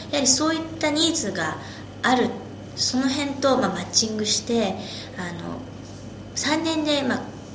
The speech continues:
黒字になったんですけども、結局、今現在、時計の売り上げは一割から二割です。えー、大体三年以降から、その他のものの売り上げが上がってきまして、えー、全て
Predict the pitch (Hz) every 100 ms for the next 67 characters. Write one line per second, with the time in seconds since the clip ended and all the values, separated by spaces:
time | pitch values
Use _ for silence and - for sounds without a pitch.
0 | - 220 208 202 196 214 233 196 165 -
1 | - - 180 208 196 - - - - -
2 | 247 302 294 285 269 - - 381 381 226
3 | 233 233 - 160 151 - - - 233 269
4 | 285 269 254 254 240 233 226 - - 320
5 | 285 - - 160 190 190 - - - -
6 | - - - - - - - 196 185 175
7 | 175 175 - - 294 330 330 302 302 294
8 | - - - 285 302 311 302 302 302 285
9 | 220 - - 165 165 160 - - - -
10 | - 175 - - - 226 233 240 240 220
11 | 170 175 165 170 160 165 185 190 190 -
12 | 180 - - - 240 226 190 - - -
13 | - - 185 - 330 330 - 190 180